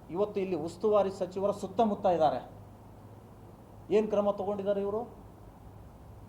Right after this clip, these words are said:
ಅಮಿತ್ ಶಾ ತಲೆ ಕಡಿದ್ರೆ, ಅಮಿತ್ ಶಾ ನಾಲಿಗೆ ಕತ್ತರಿಸಿದ್ರೆ ಒಂದು ಕೋಟಿ ಬಹುಮಾನ ಕೊಡ್ತೀನಿ ಅಂತ ಹೇಳಿದವರು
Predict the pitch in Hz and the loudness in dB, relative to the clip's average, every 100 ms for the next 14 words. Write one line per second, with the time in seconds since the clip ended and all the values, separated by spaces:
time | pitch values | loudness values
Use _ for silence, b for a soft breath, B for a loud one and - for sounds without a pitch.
0 | - - - - - - - 170 226 - | -20 -20 -18 -18 -16 -12 -4 -2 -2 0
1 | 226 220 220 185 - - - - - - | 4 6 8 6 4 -4 -16 -18 -18 -18
2 | - - - - - 175 208 247 233 226 | -18 -16 -18 -18 0 4 8 8 6 4
3 | 220 220 190 170 226 - - 226 220 180 | 6 8 8 6 2 -4 2 4 6 4
4 | 165 196 240 247 247 233 220 214 220 214 | 6 8 10 10 8 4 0 -2 4 6
5 | 160 - - - - 165 247 247 240 247 | 6 4 -8 -16 -2 0 2 4 6 6
6 | 240 196 220 240 240 240 226 240 233 226 | 6 8 8 8 6 4 0 -2 -2 0
7 | 220 214 226 254 285 302 - | 4 4 6 8 8 6 0